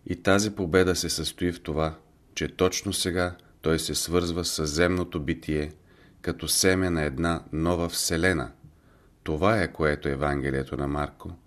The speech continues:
иска да опише. Като мото към това Евангелие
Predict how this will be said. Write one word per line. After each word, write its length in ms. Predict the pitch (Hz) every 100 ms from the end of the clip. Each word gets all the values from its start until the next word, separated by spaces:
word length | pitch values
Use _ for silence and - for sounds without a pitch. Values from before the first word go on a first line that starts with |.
| _ -
иска 300 | 76 - -
да 120 | 71
опише. 500 | 69 - 71 - 67 - _ _ _ _ _ _ _ _ _
Като 280 | - 95 95
мото 400 | 90 104 104 85
към 200 | 85 78
това 320 | - 78 87
Евангелие 760 | 85 78 85 82 85 82 85